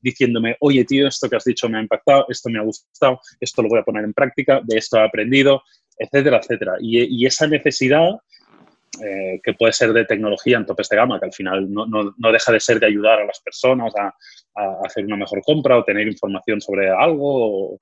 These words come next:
o entretener, pues, eh, también la encuentro, pues, cubierta, pues, en este caso, pues, con esta serie de vídeos, ¿no?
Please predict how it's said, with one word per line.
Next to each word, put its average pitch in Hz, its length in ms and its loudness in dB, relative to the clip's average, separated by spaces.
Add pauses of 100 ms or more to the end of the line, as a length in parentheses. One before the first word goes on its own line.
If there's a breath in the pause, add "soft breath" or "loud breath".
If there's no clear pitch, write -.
(140 soft breath)
o 127 140 2
entretener, 113 640 -2 (300 soft breath)
pues, - 260 -2
eh, 98 420 -4
también 113 300 0
la 120 60 -2
encuentro, 117 580 2
pues, - 160 -8
cubierta, 117 560 0
pues, 113 220 -4
en 104 160 -6
este - 180 -8
caso, 107 260 -4
pues, - 160 -14
con 98 140 -8
esta - 160 -8
serie 95 260 -2
de 90 40 -8
vídeos, 92 280 -6
¿no? 120 160 -8